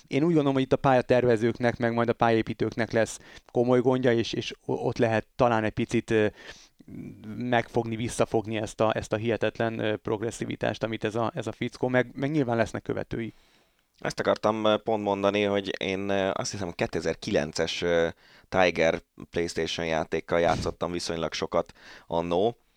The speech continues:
Speaker 2: és ott ugye volt egy ilyen lehetőség, hogy ahogy húztad hátra az ütődet a kis stickkel, hogyha nyomogattad az X-et, akkor
Speaker 1: Mhm.
Speaker 2: száz százalék erő helyett száztizenöt meg
Speaker 1: Mhm.
Speaker 2: száztizenhat százalékot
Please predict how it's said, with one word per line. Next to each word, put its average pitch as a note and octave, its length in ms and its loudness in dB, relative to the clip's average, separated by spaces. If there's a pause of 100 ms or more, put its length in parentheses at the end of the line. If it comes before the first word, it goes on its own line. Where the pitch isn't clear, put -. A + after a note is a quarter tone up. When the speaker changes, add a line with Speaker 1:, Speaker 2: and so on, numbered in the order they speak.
(160)
Speaker 2:
és - 160 -8
ott G#2 140 -2
ugye A2+ 160 4
volt B2 220 2
egy F#2 100 0
ilyen F#2 160 4
lehetőség, F#2+ 520 2
hogy F#2+ 140 0
ahogy F#2+ 260 4
húztad G2+ 360 -4
hátra F2 300 4
az F2 100 2
ütődet E2+ 500 0
a E2 240 4
kis E2 160 -8
stickkel, - 440 -2
hogyha G2+ 180 0
nyomogattad F2 460 -2
az F2+ 180 -2
X-et, - 240 -4
akkor E2+ 200 -2
Speaker 1:
Mhm. F2 100 -6
Speaker 2:
száz F2 180 4
százalék E2 440 2
erő F2 160 4
helyett E2 240 2
száztizenöt D#2+ 560 -2
meg D#2 100 -2
Speaker 1:
Mhm. - 100 -2
Speaker 2:
száztizenhat E2 680 0
százalékot D#2+ 640 2